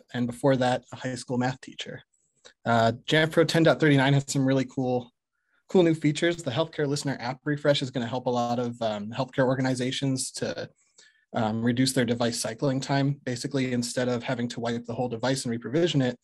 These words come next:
um, you can just delete the apps and their associated data so as to preserve patient privacy without making the device set up all the way again. Uh, the redesign to user-initiated enrollment, in my opinion, was long overdue, um, and should just look a little bit better and feel a little bit better.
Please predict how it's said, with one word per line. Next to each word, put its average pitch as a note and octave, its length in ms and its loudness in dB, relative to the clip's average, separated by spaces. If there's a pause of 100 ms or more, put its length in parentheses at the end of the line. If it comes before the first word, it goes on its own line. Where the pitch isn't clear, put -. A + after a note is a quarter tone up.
(300)
um, A#2+ 180 2
you C3+ 140 2
can C3+ 180 -2
just B2 240 -4
delete B2+ 260 -4
the A2+ 100 -6
apps A#2+ 360 -6
and A#2+ 80 -4
their A#2 80 -2
associated A2+ 540 -4
data A2+ 400 0
so A#2+ 160 -4
as A2+ 120 -4
to - 100 -12
preserve A2 360 -4 (560)
patient A#2+ 300 -6
privacy C#3 420 0
without A#2+ 300 -2
making A#2+ 240 0
the A2+ 60 -2
device A2+ 400 -8
set A#2 140 -4
up A#2 120 -4
all A#2+ 160 -10
the - 80 -20
way B2+ 160 -4
again. - 340 -12 (840)
Uh, A#2+ 140 4
the A#2+ 100 2
redesign D3+ 440 6
to C#3 100 4
user-initiated C3+ 720 2
enrollment, C#3+ 420 0
in B2 80 -6
my B2 120 -2
opinion, D#3+ 400 0
was - 180 -6
long B2 180 -4
overdue, A#2+ 460 -4 (120)
um, A#2 260 -4
and A2+ 120 -4
should A2+ 280 -2 (920)
just - 260 -8
look C3+ 240 0
a C#3+ 40 2
little C3 180 2
bit B2 140 -2
better A#2+ 220 -2
and A2 140 -10
feel B2 240 -2
a - 20 -2
little A#2+ 220 -4
bit A2+ 180 -8
better. C3+ 280 -2